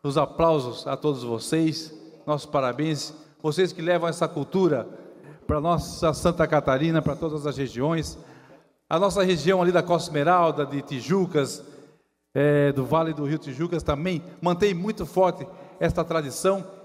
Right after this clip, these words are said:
e a gente fica feliz que tenha essa continuidade e que vocês estão representado muito bem Santa Catarina, é, neste torneio, nesse rodeio internacional de vacaria, que a gente fica muito feliz e a gente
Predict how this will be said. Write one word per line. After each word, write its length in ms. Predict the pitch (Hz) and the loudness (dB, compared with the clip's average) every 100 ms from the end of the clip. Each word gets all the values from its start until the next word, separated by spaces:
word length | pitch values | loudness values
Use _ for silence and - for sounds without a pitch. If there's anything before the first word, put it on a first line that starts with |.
| - - | -20 -4
e 60 | |
a 60 | 160 | 0
gente 320 | 175 170 175 | 0 0 -6
fica 280 | 175 185 190 | -6 -2 -2
feliz 300 | - 185 185 | -2 -4 -6
que 140 | 175 | -4
tenha 160 | 175 202 | 0 2
essa 180 | - 196 | 2 0
continuidade 640 | 196 196 196 175 135 - - - - | 0 0 4 6 4 0 -14 -20 -18
e 120 | - 180 | -16 -8
que 80 | |
vocês 400 | 175 175 170 180 | 0 0 2 0
estão 160 | 170 175 | 0 -2
representado 840 | 160 165 160 147 131 160 156 139 - - - - | -2 -4 -6 -6 -2 0 0 -2 -8 -20 -16 -2
muito 260 | 190 175 | 0 0
bem 260 | 135 165 151 | 2 0 0
Santa 400 | - 175 170 160 | -2 -2 0 -2
Catarina, 720 | 151 147 135 135 170 160 147 - - - _ _ 147 | -2 0 -2 0 0 0 -2 -8 -20 -20 _ _ 0
é, 420 | 151 151 147 143 | 2 4 4 4
neste 540 | 147 170 - 175 147 113 - - - | 4 4 4 2 2 0 -8 -2 4
torneio, 460 | 170 170 202 175 | 4 6 4 4
nesse 280 | 123 160 160 | 2 -2 2
rodeio 560 | 147 220 196 196 185 - - - - | 4 4 4 2 0 -8 -18 -16 -8
internacional 680 | 190 190 165 170 170 160 160 | 0 2 4 4 4 4 4
de 80 | |
vacaria, 640 | 147 147 143 131 160 156 135 - - - - - _ _ _ | 2 2 2 2 4 4 2 -6 -16 -20 -20 -20 _ _ _
que 80 | 143 | 2
a 40 | |
gente 220 | 143 156 | 2 -2
fica 240 | - 170 160 | -4 0 0
muito 160 | 160 | 2
feliz 500 | - 135 156 139 - - | 2 4 4 2 -6 -4
e 60 | 151 | -2
a 20 | |
gente 500 | 131 151 147 147 117 | 0 0 -2 -6 -6